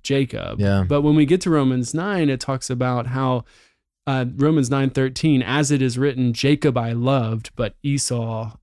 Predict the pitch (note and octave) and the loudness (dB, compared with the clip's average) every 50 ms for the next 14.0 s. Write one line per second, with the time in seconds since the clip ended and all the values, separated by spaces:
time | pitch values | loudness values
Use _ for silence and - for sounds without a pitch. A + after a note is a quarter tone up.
0 | _ - A#2 A#2 A2 G#2 - B2 B2 A#2+ A#2 - - - - - - G2+ G2+ G2+ | _ -10 -8 -8 -8 -8 -8 -6 -6 -6 -6 -8 -12 -16 -10 -4 0 2 2 4
1 | G2+ F#2+ F#2 F2 - - C3+ C3+ C#3 C#3 C#3+ - F3 D#3+ D3 - F3+ F3 F3 D3+ | 2 2 0 -4 -6 -6 -2 -2 -2 -2 -2 0 0 2 2 2 2 2 2 0
2 | - - G#3 A#3 C4+ C4 A3 F#3+ E3+ D#3 - - _ _ _ _ - D3+ D#3+ D3+ | 0 0 2 4 4 4 4 4 2 0 -2 -8 _ _ _ _ 0 0 0 0
3 | C3+ B2+ B2 C#3+ F3+ F3+ - G#3 G3 F#3 E3+ C#3 - _ _ - - - - D#3+ | 0 -2 0 0 0 0 0 -2 -2 -2 -2 -4 -8 _ _ -8 -6 -2 0 0
4 | D#3 D3 C#3 C3+ C3+ B2+ B2+ B2 C3 C3 B2 - - C3 C3+ C#3+ C#3+ C3+ C#3+ C3+ | 0 2 2 0 0 -2 -2 -4 -4 -4 -6 -8 -8 -6 -4 -2 -2 -2 -2 -4
5 | - B2 B2 B2+ C3 - - C3+ C3+ C3+ C3 C#3 E3 E3+ E3 D3+ D3 D3+ E3+ F3 | -2 -4 -4 -2 -4 -4 -4 -4 -4 -2 0 0 0 2 2 2 2 2 2 4
6 | F3 E3 D3 C#3 C3+ C3+ C3 C3 C3 B2 A#2+ - C#3 C3+ C3+ C3 B2+ B2 B2 C3 | 4 4 2 2 2 0 0 0 -2 -4 -4 -2 -2 0 0 0 -2 -2 -2 -2
7 | C3+ C3+ B2+ B2 - B2 B2+ B2+ C3+ C#3+ C#3+ C3+ A2+ A2 A2 G#2+ G#2 G2+ G2 G2 | -4 -4 -6 -8 -8 -8 -6 -4 -4 -2 -2 -2 0 2 2 2 4 2 2 0
8 | F#2 - - E3+ F#3 F#3+ E3+ - C#3 B2+ A#2+ A#2+ A#2 B2 A#2+ - - C#3 C3 B2+ | -2 -2 -2 0 0 0 0 -2 -2 0 0 0 -2 -2 -4 -4 -4 -2 0 0
9 | B2 A#2 - _ _ _ _ _ _ _ _ _ _ _ _ _ _ _ - - | -2 -4 -6 _ _ _ _ _ _ _ _ _ _ _ _ _ _ _ -20 -20
10 | - - - - B2+ D3 E3+ F#3+ G3+ G3 F3+ D3+ C#3 C#3+ D3+ C#3 - - B2+ B2 | -20 -12 -4 0 2 2 4 4 4 4 2 2 0 -2 -2 0 0 -2 -2 -2
11 | A#2+ B2 B2 B2+ C3+ C#3 C#3 C#3+ C#3+ C3+ C3 B2+ A#2+ B2 B2 A#2+ A#2+ A#2 A2+ - | -2 0 0 0 0 0 0 0 0 2 0 0 0 0 -2 -2 -2 -4 -4 -6
12 | A#2 A2+ A#2+ B2+ A#2+ A2 A#2 A2 - C#3 D3+ E3 E3 C#3+ - - B2 B2+ B2 B2 | -6 -4 -2 -2 -2 -2 -4 -8 -8 -6 -4 -4 -4 -4 -4 -6 -6 -4 -4 -6
13 | B2 A#2 B2+ B2+ C3 C3 B2 - - A#2 A2+ A2 A#2+ B2+ B2 A#2 - - - - | -4 -4 -2 -2 0 0 -2 -4 -6 -8 -6 -4 -2 -2 -2 -2 -6 -10 -18 -20